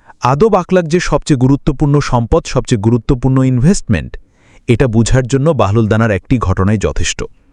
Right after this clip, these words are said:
একবার মরুভূমিতে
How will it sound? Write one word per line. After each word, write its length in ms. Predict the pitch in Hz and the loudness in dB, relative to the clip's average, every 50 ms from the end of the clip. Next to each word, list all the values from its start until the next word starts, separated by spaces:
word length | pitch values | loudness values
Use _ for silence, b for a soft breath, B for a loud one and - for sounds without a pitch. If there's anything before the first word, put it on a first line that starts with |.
| _ _ - | _ _ -8
একবার 320 | - 101 95 95 160 151 - - - _ _ _ _ _ _ _ _ _ _ _ _ _ _ _ - - - - - | -6 -4 -2 0 0 0 -2 -4 -12 _ _ _ _ _ _ _ _ _ _ _ _ _ _ _ -20 -20 -8 -2 2
মরুভূমিতে 580 | 113 131 156 180 165 165 180 190 180 - - | 2 4 4 2 2 2 0 0 0 -2 -4